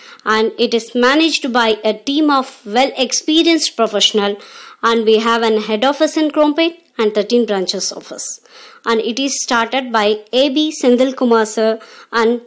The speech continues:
C E O Babu sir with eighteen founder directors. Friends, many people doesn't know that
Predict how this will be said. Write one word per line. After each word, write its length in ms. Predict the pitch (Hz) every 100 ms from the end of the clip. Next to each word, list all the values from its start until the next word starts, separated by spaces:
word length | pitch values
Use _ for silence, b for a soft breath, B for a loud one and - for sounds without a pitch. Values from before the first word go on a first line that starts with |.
| _
C 300 | - - 262
E 40 | 214
O 320 | 214 214 214 -
Babu 340 | 208 190 202
sir 340 | 202 226 220 220 B B _
with 280 | 233 302 - -
eighteen 540 | 254 262 277 302 302 294
founder 400 | - 226 208 196
directors. 680 | 175 - _ - - - _ _ _ _ _
Friends, 460 | 339 294 220 - -
many 340 | - 302 427 480
people 320 | 285 269 262
doesn't 380 | 240 233 294 254
know 240 | 220 220
that 320 | 202 202 202